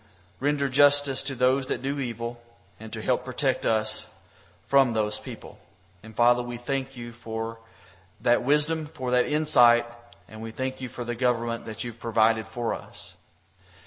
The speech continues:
Father, we know that there are men and women that fill offices day by day that are faced with very difficult decisions on all of the things that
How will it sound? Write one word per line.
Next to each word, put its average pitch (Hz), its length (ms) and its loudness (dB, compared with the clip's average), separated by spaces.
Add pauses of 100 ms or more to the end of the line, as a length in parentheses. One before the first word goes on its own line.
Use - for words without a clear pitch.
(380)
Father, 131 260 6
we 131 100 -2
know 139 320 8
that 135 220 0
there 127 240 6
are 117 240 6
men 135 220 0
and 131 120 0
women 143 380 0
that 117 220 -4
fill 123 180 -2
offices 127 560 2
day 131 200 0
by 123 180 6
day 127 300 2
that 113 100 -2
are 107 80 -2
faced 123 520 -4
with 113 300 -4
very 120 360 -2
difficult 127 540 -6
decisions 135 640 -4 (1400)
on 113 140 -4
all 117 200 6
of 135 60 -2
the 131 80 -4
things 135 480 -4
that 107 360 -4